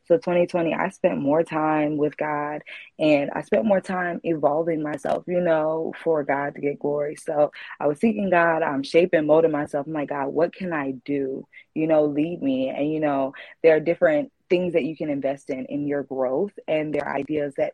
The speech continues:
people of God can really sow into you. So one thing that I've done and I've always wanted to do was give back. So as God brought that back to my remembrance, I was like, "You know what? I need to go. I need to, you know, find a shelter where I can actually sow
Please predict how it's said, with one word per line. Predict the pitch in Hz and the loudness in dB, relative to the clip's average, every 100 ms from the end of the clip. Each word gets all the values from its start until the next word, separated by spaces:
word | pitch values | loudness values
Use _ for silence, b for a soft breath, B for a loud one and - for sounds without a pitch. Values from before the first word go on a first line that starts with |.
| _ | _
people | - 165 151 151 160 - | -12 -8 -4 -2 -2 -6
of | 143 139 | -10 -10
God | 139 139 - | -10 -10 -10
can | 147 139 | -10 -6
really | 143 139 | -4 -4
sow | - 135 139 | -4 -4 -6
into | 143 143 | -6 -12
you. | 135 139 | -12 -14
So | - 151 | -4 -2
one | 147 185 208 | 2 0 2
thing | 180 160 160 B B B - | 2 2 -2 B B B 6
that | 165 | 6
I've | 143 139 135 | 6 2 0
done | 151 175 156 147 | 0 0 -2 -4
and | - | -4
I've | 131 | -6
always | - 160 196 151 | 0 2 4 2
wanted | 143 135 | -2 -2
to | |
do | 131 139 | -4 -4
was | 135 - | -6 -8
give | 135 | -10
back. | - - - B B B - | -8 -12 -14 B B B -4
So | - 160 151 | 4 4 4
as | 143 147 | 0 -6
God | - 151 165 | -6 -4 -2
brought | 147 143 | -2 -4
that | 135 131 | -6 -4
back | 131 156 | -6 -6
to | - | -6
my | 165 | -4
remembrance, | 143 135 135 131 139 143 | -2 -2 -4 -4 -6 -6
I | - | -4
was | 381 359 | -2 -2
like, | 330 339 | -2 -2
"You | 339 | -2
know | 349 | -4
what? | 359 370 359 B B B - | -4 -6 -8 B B B -6
I | 349 | -2
need | 392 269 | 2 4
to | 170 | 6
go. | 147 117 120 - | 6 6 4 2
I | 180 | 2
need | 208 196 | 0 0
to, | 196 180 | 0 0
you | 180 | 0
know, | 190 160 - | 2 2 0
find | 165 180 202 202 202 | -8 -6 -4 -2 -2
a | 156 160 | -2 -2
shelter | - 170 175 165 | -2 -4 -4 -6
where | 147 - | -6 -8
I | 151 | -10
can | 160 156 | -10 -8
actually | 156 165 - 165 156 156 | -8 -10 -8 -6 -4 -6
sow | - 170 170 160 147 | 0 4 6 6 2